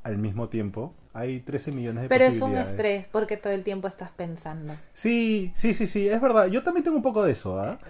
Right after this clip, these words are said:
Speaker 2: Es un, sí, es un estrés. Y te apuesto que muchas personas también hacen eso. Y a veces, bueno,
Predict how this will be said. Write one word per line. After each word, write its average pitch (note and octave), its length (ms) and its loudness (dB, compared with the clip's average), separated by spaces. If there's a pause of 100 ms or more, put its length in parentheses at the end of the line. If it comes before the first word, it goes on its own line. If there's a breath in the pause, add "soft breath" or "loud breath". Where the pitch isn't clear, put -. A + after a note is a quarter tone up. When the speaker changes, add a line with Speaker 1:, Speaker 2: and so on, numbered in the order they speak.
(140)
Speaker 2:
Es A#3+ 160 -4
un, D4 140 0 (100)
sí, - 320 -4
es B3 140 -4
un D#4+ 100 -4
estrés. - 240 -6
Y A3 80 -4
te A3+ 100 0
apuesto B3+ 300 -2
que B3+ 100 -4
muchas A3 320 -4
personas F#3+ 400 -10
también F3 300 -8
hacen E3+ 300 -8
eso. D#3+ 220 -14 (460 loud breath)
Y A3+ 100 4
a G#3 100 6
veces, D#4 340 0 (320)
bueno, F#3+ 320 -2